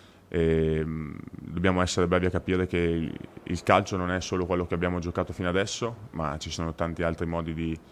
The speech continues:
di giocare, e prima riusciamo ad entrare in quest'ottica, prima riusciamo a, ad, ad adeguarci a questo, e prima riusciremo a, ad adattarci, insomma, e ad ottenere, ottenere risultati.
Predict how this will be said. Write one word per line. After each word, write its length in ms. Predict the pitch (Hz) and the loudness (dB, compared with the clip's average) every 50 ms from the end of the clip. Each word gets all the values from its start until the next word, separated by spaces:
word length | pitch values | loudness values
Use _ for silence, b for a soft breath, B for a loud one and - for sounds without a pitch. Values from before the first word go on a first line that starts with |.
| B B B B | B B B B
di 140 | - 90 82 | -4 -2 0
giocare, 600 | 87 87 - 98 92 92 98 104 107 113 117 - - | 0 2 4 6 6 6 6 6 2 0 -2 -6 -4
e 200 | - 82 80 80 - - | -2 -2 -2 -2 -2 0
prima 300 | - 98 95 95 95 92 | 2 4 4 6 6 4
riusciamo 400 | 92 92 87 - 95 92 92 90 | 4 4 2 2 0 2 2 2
ad 60 | 90 | 2
entrare 320 | 87 87 - 95 90 87 | 2 0 2 2 2 2
in 60 | 90 87 | 2 0
quest'ottica, 680 | - 87 - - 92 92 92 - - 98 90 101 98 98 | -2 -2 -2 0 0 -2 0 0 -2 0 2 2 0 0
prima 300 | 92 - 87 85 85 82 | -2 -2 -2 0 0 0
riusciamo 480 | 82 82 80 - 90 85 85 85 82 | 0 0 -2 -2 -2 -2 0 0 0
a, 120 | 80 78 - B B B B B B B B B B | 0 -2 -4 B B B B B B B B B B
ad, 260 | - - 80 80 80 - | -2 0 0 2 2 0
ad 160 | 62 82 82 | 0 0 0
adeguarci 760 | 80 78 87 78 90 87 82 87 82 80 - - - 78 76 - - - - - | 0 0 0 0 2 4 4 4 2 0 -4 -8 -10 -10 -10 -12 -16 -20 -20 -12
a 140 | - - - | -6 -6 -2
questo, 540 | - 104 101 98 - - - 113 123 - - - - - - - - - - - - - - - - - - - - | 2 2 2 2 2 -2 -2 -4 -4 -4 -12 -20 -20 -20 -20 -20 -20 -20 -20 -20 -20 -20 -20 -20 -20 -16 -10 -8 -4
e 320 | - 87 82 80 78 78 - | 0 2 2 2 2 0 0
prima 280 | - - 87 87 85 85 | 0 2 2 4 4 2
riusciremo 560 | 85 80 - - 85 80 82 82 82 80 78 | 2 0 -2 -2 -2 -2 -2 -2 -2 -2 -4
a, 420 | 76 76 76 69 71 69 - - - - - - - - | -4 -4 -6 -8 -8 -10 -14 -14 -16 -18 -20 -20 -20 -12
ad 100 | - - | -8 -4
adattarci, 560 | 82 80 80 80 - - - 78 76 - - | -2 -2 -2 -2 -2 -2 -2 -2 -2 -4 -10
insomma, 320 | 82 76 - - 80 80 80 | -10 -8 -6 -6 -4 -4 -4
e 20 | 80 | -4
ad 60 | 78 | -4
ottenere, 400 | 76 - 76 - - - 80 - - | -6 -8 -10 -12 -10 -10 -10 -10 -6
ottenere 420 | - 90 - - 92 85 82 82 | -8 -8 -6 -4 -4 -2 0 0
risultati. 540 | 82 82 76 87 82 78 - 76 76 - - | -2 -2 -4 -8 -10 -10 -10 -12 -14 -14 -18